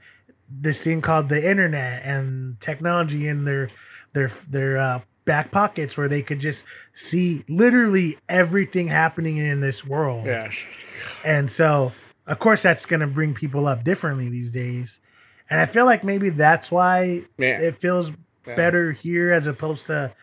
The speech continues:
Speaker 1: some movie we saw ten years ago.
Speaker 2: Yeah. One interesting little fact, though.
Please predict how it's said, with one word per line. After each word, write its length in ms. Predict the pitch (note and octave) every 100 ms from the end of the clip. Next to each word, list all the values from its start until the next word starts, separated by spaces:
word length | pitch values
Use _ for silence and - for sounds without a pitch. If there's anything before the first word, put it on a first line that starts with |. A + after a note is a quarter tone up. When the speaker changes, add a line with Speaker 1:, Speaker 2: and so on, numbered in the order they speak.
| - _ _ _
Speaker 1:
some 300 | - - D#3+
movie 600 | D3 D3 D3+ D#3 D3+ D#3
we 140 | D3+ D3
saw 440 | - D3+ D3+ D3 -
ten 280 | - D3 C#3+
years 320 | C#3 C#3+ D3
ago. 540 | D3 D#3 D3+ D#3 D#3 C#3 _ _ _ _ _ -
Speaker 2:
Yeah. 300 | B2+ G2 F#2+ - _ _ -
One 240 | D#3 E3+
interesting 460 | F3+ D#3 D#3+ D#3 D3+
little 160 | C#3
fact, 360 | B2 C3+ B2+ -
though. 280 | C3+ C3+